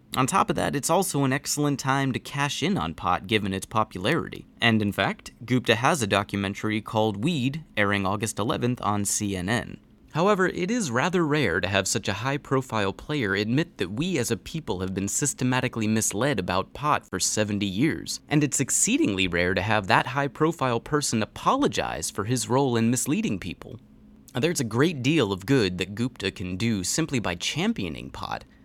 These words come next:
His contributions to the normalization of marijuana as medicine can be invaluable. So, we'd like to congratulate Doctor Gupta for reconsidering the issue and for doing something that far too many public figures view as a sign of weakness,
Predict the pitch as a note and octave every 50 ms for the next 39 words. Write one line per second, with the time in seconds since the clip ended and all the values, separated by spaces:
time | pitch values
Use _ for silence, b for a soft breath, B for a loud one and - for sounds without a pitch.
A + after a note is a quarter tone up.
0 | B B B B B - D#3 D#3+ D#3+ - - F3+ F3 F3 - D3 A#2 B2 C#3 D3+
1 | - - G2 F2+ F2 F2 - - G#2 G2 G#2+ G#2 A2+ A#2+ C3 C3 B2+ A2 A2+ A2
2 | G2 A2 A2+ A#2+ A2+ - - F2 F2 E2+ - F#2+ G2+ G#2 G#2 G#2 F#2+ G2+ G2+ G#2+
3 | A2 G#2+ - G#2 G#2+ A2+ A2 G2+ G#2 F#2 G2+ B2 C3 - - D3+ D3 C#3+ A#2+ -
4 | A#2+ A2+ G#2+ A2 A2+ A2+ A2+ - A2+ A2 G2+ G2 F#2 F#2+ G2 F2+ D2 - - -
5 | - A#2 - - - - - - - - - - - - A3+ B3+ - - - G#3+
6 | A3 A#3+ B3 C4 A#3+ - A#3+ A3 - A3+ G3+ G3 G3+ E3+ B2 G#2+ G2+ F#2 D#2+ D2
7 | - - F#2+ F2 - - G#2 G2+ - F#2 F2 - - - - - - - F#2+ E2+
8 | G2 A#2 C#3 D#3+ D#3 - D#3+ D3+ - - E3 D3 D3 C3+ B2+ B2+ A#2+ A2+ A2 C3
9 | E3+ E3 - - A#2+ B2 B2+ - E3+ G3+ G3+ F#3+ F#3+ F3 - - C#3+ C3+ D3+ E3
10 | E3+ D#3 D3+ - - D3+ D3+ - C3+ A#2 A2 A2 G#2 F#2+ - - - C#3+ D3+ D#3+
11 | D#3+ D3+ - - D3 C3+ C3 B2+ B2+ B2 A#2+ - - C3 B2 C3 B2 - - -
12 | C3+ C3 A#2+ A2+ A2 G#2+ G2+ G2+ G2+ A2 A#2+ C#3 C#3 B2+ A#2 G#2+ F2+ F#2+ F#2+ G2+
13 | G2 - - - A2 A#2 A2+ G#2 F2 - G#2+ A#2 A2+ - - - - - - -
14 | B